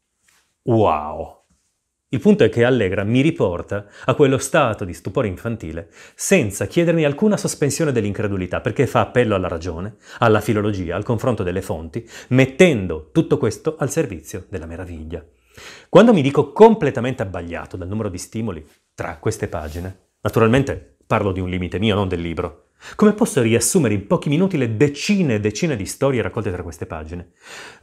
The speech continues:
Una via d'uscita imperfetta e con tutti i suoi limiti è di estrarre una sola pagina e mostrarne gli abissi.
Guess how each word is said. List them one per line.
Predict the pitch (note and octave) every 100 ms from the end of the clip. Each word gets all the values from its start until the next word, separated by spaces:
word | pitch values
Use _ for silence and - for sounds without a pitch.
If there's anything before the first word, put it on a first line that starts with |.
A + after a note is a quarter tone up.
| _ _ _
Una | D#3 B2+
via | G#2
d'uscita | D3+ - C3+ C3+ B2+ -
imperfetta | A#2+ A2 G#2 - B2 - -
e | E2+
con | - G#2
tutti | - G2+
i |
suoi | - C#3+
limiti | B2 D#2+ D#2 F2 -
è | -
di | G2+
estrarre | A2+ - F2+ D#2+ F2 E2+ -
una | C3 F#2+
sola | F#2 F#2+
pagina | E2+ F2 D#2+ F2 E2+ -
e | - A#2
mostrarne | A#2 A#2 G2+ E2 D#2+ E2 E2 _ _
gli | - F#2
abissi. | D#2+ D2 - - -